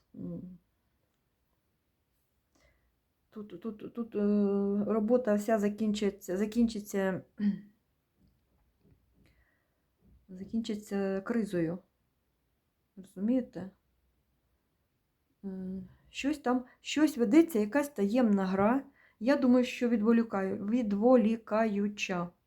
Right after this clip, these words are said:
Розумієте? Відволікаюча. Дивіться, реалізується. Дивіться, ну, оце ще окупація. Реалізація окупації є обман.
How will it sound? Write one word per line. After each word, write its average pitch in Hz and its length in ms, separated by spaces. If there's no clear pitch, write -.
Розумієте? 208 560
Відволікаюча. 202 1000
Дивіться, 202 640
реалізується. 208 1080
Дивіться, 214 400
ну, 233 280
оце 240 220
ще 233 180
окупація. 196 640
Реалізація 220 640
окупації 214 720
є 220 160
обман. 190 580